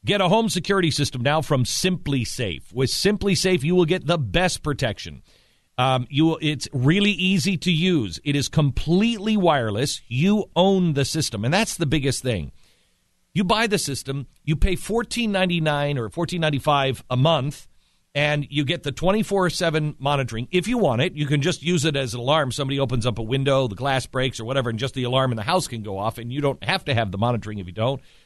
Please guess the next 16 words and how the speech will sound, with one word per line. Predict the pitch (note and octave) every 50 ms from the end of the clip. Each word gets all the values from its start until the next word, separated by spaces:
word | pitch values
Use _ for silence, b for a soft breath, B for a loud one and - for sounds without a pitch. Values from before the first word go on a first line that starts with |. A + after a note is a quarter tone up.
| b
if | b G#2
you | A2+ A#2+
don't | B2+ A#2 -
want. | A2+ A#2 A#2+ D#3+ F3 b b b b b b b
Um, | C#3 D3 D3 C#3+ C#3+ C3+ B2 b b b b _ -
and | F3 F#3+
you | G3 G#3+ B3 A#3 G#3 - - -
own | E3+ A3 B3 A#3+ G3
it, | A#2+ - - - - _ _ _ _
so | - - F#3
you're | F#3+ F3+ F3+ F#3
not | F3+ F3 F#3 G3+ G#3 G3+ F3 D3+ - - _ -
constantly | - - - - G#3 G3+ G3+ G3+ - - - - E3+ - - D3+ C#3+
paying | B2+ - - F#3 F#3 F#3+ F#3+ F3+ D#3
for | - - B2+ A2 G#2 F2+
it | F2+